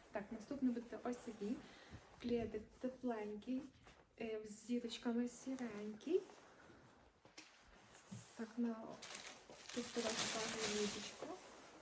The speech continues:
Так, наступний буде ось такий оранжевий. Е, він також можна розкласти декілька разів. Іде в такій ж, е,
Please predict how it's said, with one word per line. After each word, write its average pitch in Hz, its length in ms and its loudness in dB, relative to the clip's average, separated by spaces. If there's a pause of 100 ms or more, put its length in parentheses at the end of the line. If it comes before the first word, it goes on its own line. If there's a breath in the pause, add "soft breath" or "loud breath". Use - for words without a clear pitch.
(600 loud breath)
Так, 202 240 -2
наступний 240 540 0
буде 202 300 -2 (160)
ось 262 80 -2
такий 220 500 -4
оранжевий. 226 1080 0 (1700)
Е, 226 260 -2
він 254 160 10
також 254 480 -2
можна 233 340 2
розкласти 220 600 2
декілька 214 560 0
разів. 202 720 0 (840 loud breath)
Іде 214 600 2 (160)
в 208 100 0
такій 214 480 0
ж, 196 100 2 (480)
е, 208 360 0